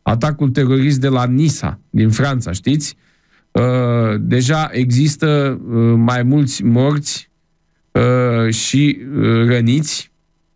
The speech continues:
Șoferul a fost, uh, arestat. Uh, se pare că <clears throat> ar fi reușit să fugă și apoi a fost capturat de autorități.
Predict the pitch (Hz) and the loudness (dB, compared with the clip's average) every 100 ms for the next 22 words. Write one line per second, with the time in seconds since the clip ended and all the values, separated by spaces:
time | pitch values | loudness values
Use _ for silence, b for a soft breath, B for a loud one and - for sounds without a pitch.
0 | _ _ _ _ _ _ _ _ _ _ | _ _ _ _ _ _ _ _ _ _
1 | - - B B - 143 143 165 160 147 | -10 -10 B B -4 -2 0 0 0 0
2 | 123 160 147 - 143 139 131 123 120 127 | 0 -2 -2 0 0 2 0 -2 -2 0
3 | 123 117 - 135 156 - _ _ _ _ | 0 0 -2 -4 -4 -10 _ _ _ _
4 | _ _ _ _ _ - 123 117 117 113 | _ _ _ _ _ -2 0 2 0 0
5 | 127 117 151 156 135 147 151 147 143 _ | -2 -2 -2 -2 -2 0 0 0 -4 _
6 | - 202 226 196 147 113 - 123 135 131 | -4 -2 0 0 0 -2 -4 -4 -4 -2
7 | 139 139 127 147 147 123 156 139 120 120 | 0 0 0 -2 -2 0 0 0 0 -2
8 | 120 139 131 131 135 113 123 131 131 127 | -2 -2 -2 -4 -4 -2 -2 0 0 -2
9 | 117 117 107 135 147 - | 0 0 0 -2 -2 -10